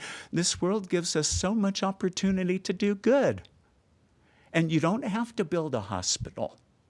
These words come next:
to do good. It's the little things. Giving someone a little of your time, a little of your understanding, giving someone some encouraging words, even a, a bright,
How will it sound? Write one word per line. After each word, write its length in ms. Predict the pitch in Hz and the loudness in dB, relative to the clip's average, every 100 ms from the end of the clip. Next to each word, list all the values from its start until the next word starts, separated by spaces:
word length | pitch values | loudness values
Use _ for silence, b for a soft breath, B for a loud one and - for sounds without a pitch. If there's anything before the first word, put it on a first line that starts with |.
| _ _ _ _ _ - | _ _ _ _ _ -4
to 100 | 120 | -2
do 260 | 110 101 | 0 0
good. 340 | 98 107 104 - B | -2 0 0 -2 B
It's 180 | - - | -4 -4
the 120 | 151 | 0
little 320 | 156 196 190 127 | 0 2 0 -2
things. 720 | - 104 - _ - - - _ _ _ B B 110 | -8 -10 -10 _ -6 -6 -8 _ _ _ B B 0
Giving 420 | 131 180 208 196 | 2 2 0 0
someone 640 | - 156 143 131 120 135 - B | -2 -2 -2 -2 0 -2 -6 B
a 100 | - | -4
little 400 | 110 113 139 135 | -2 -2 -2 -4
of 160 | 131 120 | -6 -6
your 120 | 113 | -8
time, 540 | 110 - 101 98 98 98 _ _ _ - | -8 -10 -8 -8 -10 -16 _ _ _ -2
a 60 | |
little 340 | 113 123 143 143 | 2 2 2 -2
of 140 | 135 | -2
your 180 | 113 117 | -4 -2
understanding, 920 | 120 110 101 - - 104 101 101 98 98 B B 113 | -2 -2 -2 -4 -4 -4 -2 -2 -4 -4 B B 2
giving 420 | 127 170 175 170 | 2 4 2 2
someone 440 | - 160 156 151 | 0 0 0 0
some 260 | - 147 143 | -2 -2 -4
encouraging 640 | 135 - 151 147 151 139 | -4 -6 -6 -4 -4 -4
words, 460 | 131 131 98 - - | -2 -2 -4 -6 -4
even 560 | 120 147 165 165 165 - B B B - | 0 0 0 0 -2 -6 B B B -2
a, 100 | 104 - | -2 0
a 120 | 110 | 0
bright, 380 | 117 117 139 | 2 4 2